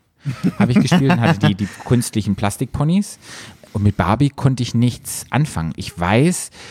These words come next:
Speaker 1: Barbies Freund Ken, ich glaub, meine Schwester hatte eine Barbie und einen Ken oder irgendjemand. Und ich hab dann immer geguckt, will der Ken, hab ich dann immer geguckt, ob, ob der einen Schniepel
Speaker 2: Ob der einen Pimmel
Speaker 1: hatte.
Speaker 2: hat.
Speaker 1: Und
Speaker 2: Hat
Speaker 1: auch
Speaker 2: aber dann
Speaker 1: die Barbie hatte
Speaker 2: Unterhose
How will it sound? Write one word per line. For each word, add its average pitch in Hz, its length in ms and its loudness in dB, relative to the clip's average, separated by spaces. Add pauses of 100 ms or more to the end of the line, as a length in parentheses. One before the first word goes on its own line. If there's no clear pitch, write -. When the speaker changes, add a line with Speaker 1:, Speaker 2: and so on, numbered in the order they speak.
(180)
Speaker 1:
Barbies 101 500 0
Freund 98 580 -2
Ken, 143 440 2 (160)
ich - 60 -18
glaub, - 140 -2
meine 87 160 0
Schwester - 460 -4
hatte 147 200 -2
eine 151 180 0 (180)
Barbie 139 380 2
und 135 80 2
einen 135 120 -2
Ken 151 300 2
oder 95 240 -2
irgendjemand. 131 500 2
Und 101 100 0
ich 101 100 -4
hab - 100 -6
dann 104 140 0
immer 117 160 2
geguckt, - 480 -4 (260)
will 95 80 -4
der 90 120 -2
Ken, 110 340 -2
hab 107 80 -4
ich 107 60 -2
dann 90 100 -6
immer 101 100 -2
geguckt, - 220 -14 (100)
ob, - 160 -18 (160)
ob 104 160 -8
der 92 80 -4
einen 95 60 -6
Schniepel - 180 -4
Speaker 2:
Ob - 60 -4
der 131 100 6
einen - 80 2 (100)
Pimmel 143 140 2
Speaker 1:
hatte. 113 220 0
Speaker 2:
hat. - 60 -20
Speaker 1:
Und 104 40 0
Speaker 2:
Hat 120 80 2
Speaker 1:
auch 123 60 2
Speaker 2:
aber 123 100 2
dann 123 120 4
Speaker 1:
die 104 40 2
Barbie 104 400 4
hatte 87 120 0
Speaker 2:
Unterhose 117 360 4